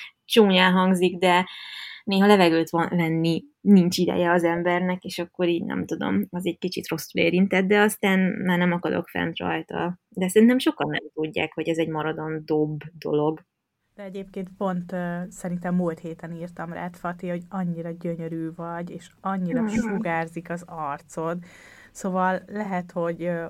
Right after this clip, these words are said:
Speaker 2: valahonnan elvett ez a várandóság, de valahova azért pakolt plusz
Speaker 1: <laughs>
Speaker 2: pozitív dolgokat.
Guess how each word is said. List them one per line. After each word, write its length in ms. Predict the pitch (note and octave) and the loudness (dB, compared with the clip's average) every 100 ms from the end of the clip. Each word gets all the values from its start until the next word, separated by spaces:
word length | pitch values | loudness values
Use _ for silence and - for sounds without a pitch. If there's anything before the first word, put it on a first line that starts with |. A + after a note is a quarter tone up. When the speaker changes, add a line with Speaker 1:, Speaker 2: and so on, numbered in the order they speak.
| - | -10
Speaker 2:
valahonnan 880 | E3+ F3 F3 E3+ E3 D#3+ E3 D#3+ - - | -6 -2 -2 -2 -6 -8 -6 -8 -10 -12
elvett 720 | D#3+ D#3 D#3 D#3+ F3 - - | -10 -8 -8 -8 -10 -16 -20
ez 220 | - F3 E3+ | -14 -10 -8
a 100 | E3+ | -4
várandóság, 840 | E3 D#3+ E3 E3+ E3+ - F3+ F3 F3 | -4 -4 -6 -8 -8 -8 -10 -10 -8
de 160 | E3 | -8
valahova 600 | D#3 D#3+ E3 E3 D3 D3 | -6 -4 -4 -6 -8 -8
azért 600 | D3 - E3 E3 D3+ - - | -8 -12 -14 -12 -14 -14 -8
pakolt 680 | D3+ - - C#3+ F#3+ - F#3 - _ _ _ _ - | -8 -8 -14 -12 -12 -12 -16 -16 _ _ _ _ -6
plusz 200 | F#3 A3 | 2 2
Speaker 1:
<laughs> 500 | B3+ A3 - - - | 2 -4 -8 -16 -14
Speaker 2:
pozitív 460 | - F3 F3 F3 F3 | -8 -6 -6 -10 -12
dolgokat. 760 | F3 E3+ F3+ F3+ - F#3 F3+ | -10 -10 -10 -12 -12 -14 -16